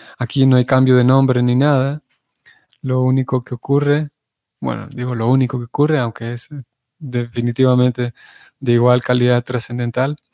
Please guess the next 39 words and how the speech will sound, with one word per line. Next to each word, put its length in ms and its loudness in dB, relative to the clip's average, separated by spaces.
lo 100 -2
que 80 0
ocurre 400 2
es 100 0
que 100 -4
el 60 0
maestro 360 -2
espiritual 500 0
ahora 260 4
entonces, 540 -2
le, 720 0
así 220 0
como 180 4
en 60 6
la 80 4
primera 320 2
iniciación 480 4
le 60 6
otorgó 520 2
el 80 2
mantra 440 2
Hare 200 0
Krishna, 500 -4
le, 200 -2
le 180 -2
dio 260 6
el 80 2
mantra 360 0
Hare 140 -4
Krishna, 480 -10
y 80 -4
se 120 0
vuelve 260 4
más 220 2
potente 480 0
por 220 -2
haber 180 2
sido 240 -2
entregado 580 -2